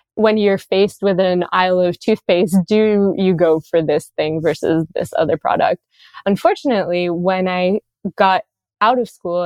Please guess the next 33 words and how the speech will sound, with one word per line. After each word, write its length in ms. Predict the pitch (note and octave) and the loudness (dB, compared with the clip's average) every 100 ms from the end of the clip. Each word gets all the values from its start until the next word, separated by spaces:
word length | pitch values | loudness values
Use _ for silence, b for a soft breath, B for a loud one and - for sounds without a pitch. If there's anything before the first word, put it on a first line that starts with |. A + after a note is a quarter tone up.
| E3+ | -4
and 280 | F3+ F3+ E3 | -6 -6 -6
really 280 | F3+ F3+ F3 | -4 -4 -4
got 220 | F3 E3+ | -6 -6
more 240 | F#3 F3 | -6 -4
into 320 | F3 F3 E3+ - | -4 -6 -8 -8
the 200 | E3 D#3+ | -4 -4
industry, 540 | A3 B3 A3+ - E3 F3 | 0 0 0 -2 -4 -2
I 40 | |
realized, 400 | E3+ F3 F#3 F3+ | -2 -2 -2 0
like, 180 | E3 D#3 | -2 -2
this 180 | F3 F3+ | -2 0
is 240 | C4 G#3+ - | 0 0 -2
only 260 | F3+ F#3 F3+ | -2 0 0
about 280 | D#3+ D#3+ - | -2 -4 -2
making 340 | D#3+ E3+ D#3+ | -4 -4 -6
money. 440 | D#3+ F3 F3 F3 - | -4 -2 0 0 0
And, 540 | E3 E3+ E3 E3 F3 b b b b b _ - | -2 -2 -2 -2 -4 b b b b b _ -6
you 240 | C3+ A2+ E3+ | -2 2 2
know, 120 | D#3+ - | 0 0
I 140 | F#3 | 0
had 160 | G#3 F3 | 0 -2
a 120 | E3 _ - A3 - | -2 _ -6 -6 -2
project 500 | F3 F3+ F#3 F3+ F3+ | 0 0 0 -2 -2
where 160 | E3+ | -2
we 180 | F3 F3 - | -2 -4 -6
ended 220 | E3+ F3 | -2 0
up 140 | E3+ - | 0 -2
paying 340 | F#3 F3 F3 | -4 -2 -2
Michael 280 | F3 F#3+ F#3+ | -2 -2 -4
Phelps 380 | - A3+ F#3+ - - | 0 -2 -2 -8 -6
eight 140 | G3 | -4
million 340 | F3 E3+ E3+ E3 | -4 -6 -6 -4
dollars. 640 | D#3+ D#3+ D#3+ - G3 | -2 -2 0 0 0